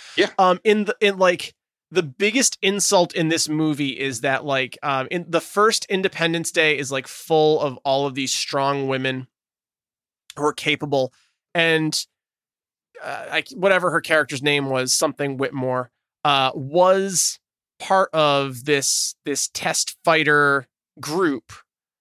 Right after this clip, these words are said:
Speaker 1: Mm-hmm.
Speaker 2: and she quit to take care of him. And
Speaker 1: Mm-hmm.
Speaker 2: not only does, like, she, she eventually makes her way back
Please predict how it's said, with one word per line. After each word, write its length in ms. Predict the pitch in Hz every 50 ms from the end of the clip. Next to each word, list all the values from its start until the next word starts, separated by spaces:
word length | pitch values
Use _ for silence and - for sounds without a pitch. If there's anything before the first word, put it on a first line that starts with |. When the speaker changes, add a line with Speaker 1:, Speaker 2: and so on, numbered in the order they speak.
| _ -
Speaker 1:
Mm-hmm. 140 | 87 85 95
Speaker 2:
and 160 | 151 151 285
she 240 | - - - 170 160 _ -
quit 500 | - - - - - 190 190 - - - -
to 100 | - -
take 320 | - - - 135 123 _
care 380 | - - - - 127 127 127 117
of 140 | 117 -
him. 280 | - 113 107 104 127 - _ _ _ _ _ _ _ _ _ _ -
And 180 | 180 175 170
Speaker 1:
Mm-hmm. 80 | 170 170
Speaker 2:
not 240 | 180 185 208 226 - -
only 440 | 226 220 220 214 214 208 196 190 175
does, 560 | 156 139 170 160 160 156 131 - - - - _ -
like, 220 | 165 156 151 147
she, 520 | - - - - - - 175 196 190 - _ _
she 400 | - - - - - - 190 196
eventually 680 | 190 196 175 147 135 165 175 202 226 - - 226 233 214
makes 380 | 185 165 165 170 175 - - -
her 160 | - 180 170
way 260 | 147 151 147 147 147
back 500 | 131 113 _ - 139 131 135 143 -